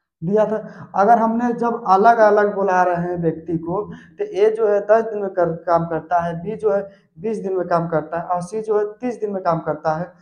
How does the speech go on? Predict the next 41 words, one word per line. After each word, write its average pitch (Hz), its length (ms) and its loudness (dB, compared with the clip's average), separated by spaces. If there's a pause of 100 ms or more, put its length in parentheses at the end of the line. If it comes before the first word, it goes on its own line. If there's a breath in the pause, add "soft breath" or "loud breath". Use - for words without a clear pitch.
(200 soft breath)
अगर 202 220 0
हम 220 180 0
इन 214 100 -6 (140)
तीनों 214 420 -4
को 120 180 -10 (380 soft breath)
अगर 196 240 2
एक 208 200 -2
साथ 208 280 -2
बुलाए 202 320 2
तो 208 140 -6
काम 190 260 -6
मेरा 185 160 2
जल्दी 226 260 0
होगा, 233 260 8
ठीक। - 520 -6 (560)
तो 202 60 0
हम 208 180 2
क्या 214 160 6
करें, 220 240 -2
इन 220 260 0
तीनों 226 320 2
को 233 80 -2
एक 208 320 0
साथ 208 280 -6
काम 196 240 -4
करेगा, 180 360 -2
तो - 460 -12
अगर 202 180 2
तीनों 208 340 2
एक 214 180 6
साथ 202 280 -6
काम 190 240 -6
किए 190 160 0
हैं 185 180 -2
तो 202 140 -4
काम 185 260 -4
कितने 180 240 -6
दिन 175 220 -2
में - 100 -6
पूरा 175 260 -4
करेगा, 135 360 -8